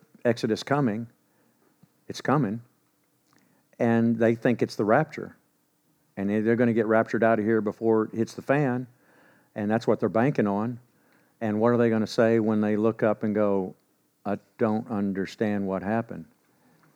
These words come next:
Um, but God has pulled the scales and pulling the scales off of our eyes so that we can see that, so that we can get prepared. My hope is that our children in this next generation will be people that will search for truth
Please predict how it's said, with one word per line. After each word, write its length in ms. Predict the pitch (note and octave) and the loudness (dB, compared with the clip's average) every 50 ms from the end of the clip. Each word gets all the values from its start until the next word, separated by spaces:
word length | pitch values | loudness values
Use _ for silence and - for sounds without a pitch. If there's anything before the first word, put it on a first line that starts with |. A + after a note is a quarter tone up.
| _ _ _ _ _ _ _ _ _ _ _ _ _ _ _ _ _ _ - | _ _ _ _ _ _ _ _ _ _ _ _ _ _ _ _ _ _ -4
Um, 460 | A#2 A2 G#2+ G#2+ G#2+ G#2+ G#2 G2+ G2+ - - | -2 0 0 0 0 -2 -2 -6 -8 -10 -4
but 240 | B2+ A2 A#2+ G#2 G#2+ | 0 0 0 2 4
God 320 | G#2 C3+ C3+ D3 D3+ D3 | 4 4 6 6 6 4
has 220 | C#3 B2+ A2+ G#2 - - _ _ | 4 2 0 -2 -6 -12 _ _
pulled 260 | - - D3 D3 C3 A2 | 2 4 4 4 4 0
the 60 | G2+ | -4
scales 520 | - - - C3 C#3 C#3+ C3+ C3+ C3 A2 | -2 2 4 6 6 6 6 4 4 2
and 140 | A2+ G#2+ - | 0 -2 2
pulling 300 | - D3+ D3+ D3+ D3 C3 | 4 4 6 6 6 4
the 60 | A#2 G2+ | 2 0
scales 400 | - - B2+ B2 B2 B2 A2 A#2+ | 0 2 4 4 4 4 4 4
off 160 | A#2 A2 - | 2 4 4
of 80 | G#2+ | 2
our 240 | G2 A2+ B2+ D3+ E3 B2+ | 4 4 4 4 4 4
eyes 240 | G2+ G2+ G#2+ A2+ | 2 2 0 0
so 100 | - B2+ | 0 0
that 80 | A2 A#2 | 0 0
we 80 | A2 F2+ | -2 -4
can 100 | F#2+ F#2 | -4 -4
see 220 | - - E3+ G3 | 0 2 2 4
that, 260 | D#3 A2 G#2+ B2+ B2+ B2 | 4 4 2 2 0 -2
so 100 | - A#2 | -2 0
that 60 | A2+ | 0
we 80 | A2 | 0
can 100 | F#2 A#2 A2+ | 0 0 2
get 320 | G#2 A#2 A2+ G#2 - - - _ _ _ _ _ _ _ _ _ - - _ - | 4 2 2 2 -2 -10 -20 _ _ _ _ _ _ _ _ _ -20 -20 _ -14
prepared. 500 | - - - - E3+ E3+ D#3 C#3+ C#3 - - - - - - - | -12 -4 0 4 4 4 4 4 0 -2 -8 -20 -20 -16 -6 0
My 320 | C#3 C#3 E3 G#3+ A#3+ A#3+ | 4 6 6 8 6 6
hope 360 | E3+ C3+ B2 A#2+ A#2 A2+ - | 6 6 4 4 4 2 0
is 120 | C3 B2 A2 | 0 0 2
that 140 | C3 C#3 C3 | 4 4 4
our 120 | B2+ A#2+ | 4 2
children 420 | A2+ - - D3+ C#3+ C#3 C3 C3 A#2+ | 2 2 4 4 4 4 4 2 2
in 80 | A#2 | 2
this 180 | A#2 A2+ G#2+ - | 2 2 2 2
next 220 | C3+ B2+ B2 - | 0 0 0 0
generation 680 | - B2 A#2+ G#2+ G#2 A2+ C3 D#3+ D3+ - - A2 G#2 F#2+ - - - - - - - | 0 0 0 2 4 4 4 2 2 0 -2 -2 -2 -4 -8 -14 -20 -20 -20 -2 2
will 120 | - C#3+ C3 | 4 4 6
be 140 | C#3 C#3 | 6 4
people 400 | B2+ - E3 E3 F3 - D#3 D3 | 4 6 6 6 6 6 4 4
that 120 | C3+ C#3+ C#3 | 4 4 2
will 100 | C3+ A2+ | 0 -2
search 400 | - - E3+ D3+ C#3+ B2+ - - | 0 4 4 4 4 4 0 -2
for 120 | - C3 | -2 -2
truth 640 | A#2+ - - D#3+ D3 C3 A#2 F#2+ D#2+ - - - - | -2 0 2 4 4 4 2 0 -4 -8 -14 -20 -20